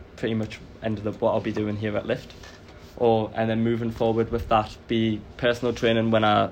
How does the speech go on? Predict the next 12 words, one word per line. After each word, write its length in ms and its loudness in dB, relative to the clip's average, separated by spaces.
eventually 440 2
move 240 2
away, 340 0
move 180 2
out 160 4
the 60 -2
nest 440 -2
down 280 2
to 340 -2
Leeds 300 -2
for 120 -6
university. 600 0